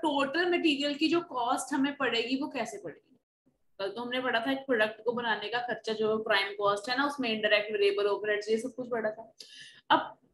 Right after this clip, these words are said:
चीज को खरीद तो लिया, ठीक है, उसको लेके भी आओगे, उसको order भी करोगे, उसको hold भी करोगे अपने पास, तो इस तरह से उसका कितना आपको cost पड़ेगा?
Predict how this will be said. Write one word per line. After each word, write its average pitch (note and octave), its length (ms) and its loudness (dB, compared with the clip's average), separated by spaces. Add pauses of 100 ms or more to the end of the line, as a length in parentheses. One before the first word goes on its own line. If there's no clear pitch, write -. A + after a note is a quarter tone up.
(100)
चीज D4 400 6
को F4 120 6
खरीद D4+ 340 6
तो E4+ 80 8
लिया, C4+ 280 8 (380)
ठीक C#4+ 140 -4
है, D#4+ 80 4
उसको D4+ 240 2
लेके B3 320 4
भी C#4 160 2
आओगे, A#3+ 360 0 (340)
उसको C4 260 0
order A#3+ 300 6
भी C#4 140 4
करोगे, A3+ 520 2 (240)
उसको D4 240 2
hold C4 400 10
भी D#4 140 8
करोगे A#3+ 340 8
अपने A#3 260 0
पास, A3+ 340 0 (280)
तो F4+ 60 4
इस F4 160 4
तरह E4 120 4
से E4+ 120 4
उसका F4+ 220 2
कितना D#4+ 340 4
आपको E4+ 240 4
cost C#4 380 4
पड़ेगा? - 260 -6